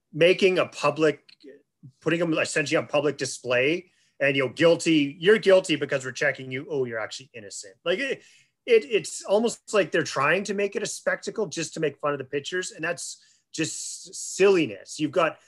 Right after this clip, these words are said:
these are professional athletes. These are pitchers who represent the brand and represent their teams. They represent the league. And you're essentially making a mockery of them right now on the field.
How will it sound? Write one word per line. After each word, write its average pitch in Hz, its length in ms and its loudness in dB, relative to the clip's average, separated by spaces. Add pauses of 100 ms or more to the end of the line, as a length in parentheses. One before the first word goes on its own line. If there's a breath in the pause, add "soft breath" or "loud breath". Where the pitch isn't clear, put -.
(140 soft breath)
these 143 140 -4
are 135 60 -8
professional 202 640 0
athletes. 147 640 -4
These 120 200 -8
are 117 60 -8
pitchers 175 540 -4
who 139 80 -6
represent 165 560 -4
the 143 80 -12
brand 131 560 -6 (580)
and 127 600 2 (500)
represent 156 480 0
their 127 120 -6
teams. 190 460 0
They 135 100 -2
represent 127 460 -6
the 120 80 -10
league. 175 440 0 (320)
And 135 180 -2
you're 185 540 4 (580)
essentially 160 540 -2
making 139 340 -2
a 120 60 -4
mockery 120 680 -2
of 104 180 -10
them 104 180 -10
right 104 160 -8
now 110 340 -8 (760)
on 147 560 4
the 120 100 -8
field. 110 540 -6